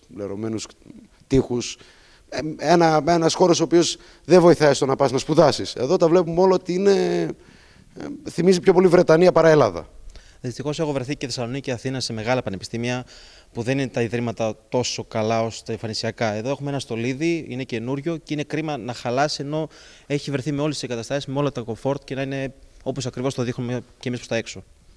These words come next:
Speaker 1: Το βασικό όμως είναι ότι και εσείς ως φοιτητές το προσέχετε το κτίριο.
Speaker 2: Είναι το κύριο μέλημα, γιατί εφόσον μας το προσφέρει το κράτος και αυτά, είναι κρίμα να το χαλάσουμε, να το κάνουμε όπως είναι τα άλλα.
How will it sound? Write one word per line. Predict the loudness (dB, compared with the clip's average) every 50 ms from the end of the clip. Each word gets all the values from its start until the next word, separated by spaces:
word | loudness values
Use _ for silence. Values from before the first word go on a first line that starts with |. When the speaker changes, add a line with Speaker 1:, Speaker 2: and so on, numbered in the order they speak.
| _ _ -12
Speaker 1:
Το | -8
βασικό | -6 -6 -4 -2 0
όμως | 0 0 0 2
είναι | 0 0
ότι | 0 -2 -2
και | -2
εσείς | -2 -2 0 -2 -2 -2
ως | -4 -4
φοιτητές | -4 -6 -6 -6 -4 -4 -2 -2
το | -4 -4
προσέχετε | -4 -4 -2 -2 -2 -4 -4 -6 -8
το | -8
κτίριο. | -8 -8 -10 -10 -10 -12 -16 -18 -20 -20 -18 -12 -6
Speaker 2:
Είναι | -4 -4 -4
το | -4 -4
κύριο | -2 0 2 2 2
μέλημα, | 2 0 0 0 -2 -2 -4
γιατί | -4 -6 -6 -4 -4 -4
εφόσον | -4 -4 -6 -6 -4 -6
μας | -6 -6
το | -8 -10
προσφέρει | -10 -10 -6 -4 -2 -2 -2 -2 -2 -2 -2 -2 -2 -2 -2 -4 -4 -6
το | -8 -10
κράτος | -6 -2 -2 -2 -2 -2 -6
και | -8 -10
αυτά, | -8 -6 -6 -6
είναι | -6 -6 -8
κρίμα | -8 -8 -8 -6 -6 -6
να | -8
το | -8 -8
χαλάσουμε, | -6 -4 -2 -2 -2 -2 -4 -6 -6 -6 -6
να | -6 -8
το | -10 -12 -10 -10 -10 -10 -12 -10
κάνουμε | -10 -8 -8 -6 -8 -8 -8 -8 -8 -8 -10 -12 -10 _
όπως | -10 -10 -8 -8
είναι | -4 -2
τα | 0 0
άλλα. | 0 0 -4